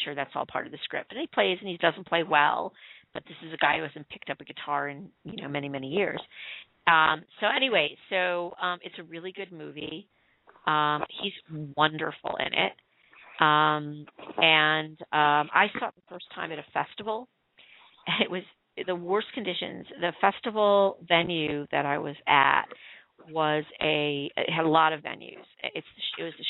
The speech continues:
Chicago, Chicago Music and uh, independent cinema festival, and, and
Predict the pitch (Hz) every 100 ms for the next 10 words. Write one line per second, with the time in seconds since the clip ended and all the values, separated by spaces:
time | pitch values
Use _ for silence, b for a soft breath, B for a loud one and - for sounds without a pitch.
0 | - - 175 170 165 160 165 B B B
1 | B B B - - - 240 - 233 220
2 | 220 214 202 - 190 190 190 180 - 170
3 | 165 160 165 170 - - - 165 160 185
4 | 180 185 175 160 156 - 165 156 - -
5 | - - - 151 147 139 156 156 - -
6 | 147 147